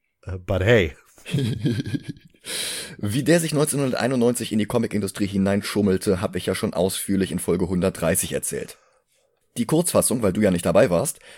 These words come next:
Speaker 2: später totgeschwiegene Co-Autoren, Script-Doktoren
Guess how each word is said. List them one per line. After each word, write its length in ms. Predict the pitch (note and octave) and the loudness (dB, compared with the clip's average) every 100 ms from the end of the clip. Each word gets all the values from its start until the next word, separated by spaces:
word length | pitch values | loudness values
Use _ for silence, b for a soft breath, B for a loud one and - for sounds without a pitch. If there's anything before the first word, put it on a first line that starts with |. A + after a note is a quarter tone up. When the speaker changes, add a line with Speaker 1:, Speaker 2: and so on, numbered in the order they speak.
| B | B
Speaker 2:
später 420 | - - - E3 | -2 0 2 2
totgeschwiegene 600 | D#3 - A#2 A#2 B2 A2 | 2 0 -4 -4 0 0
Co-Autoren, 760 | - D3 A#2+ - B2 B2 A#2+ b b | 2 2 2 4 2 2 -2 b b
Script-Doktoren 1080 | - - C#3+ - - A2+ - A2+ A#2 A2 | -8 2 2 2 2 2 4 4 4 2